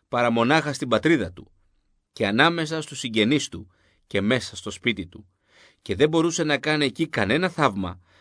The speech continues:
παρά μονάχα βάζοντας τα χέρια του επάνω σε λίγους αρρώστους, τους θεράπευσε.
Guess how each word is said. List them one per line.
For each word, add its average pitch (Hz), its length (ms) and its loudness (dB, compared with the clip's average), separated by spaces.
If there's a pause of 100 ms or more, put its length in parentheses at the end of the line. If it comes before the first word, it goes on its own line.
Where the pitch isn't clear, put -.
(140)
παρά 110 240 2
μονάχα 131 480 2
βάζοντας 127 460 2
τα 117 100 -2
χέρια 127 400 2
του 117 260 -6
επάνω 135 420 -4
σε 123 180 -4
λίγους 156 320 -2
αρρώστους, 139 560 -2 (280)
τους - 160 -12
θεράπευσε. 95 600 -6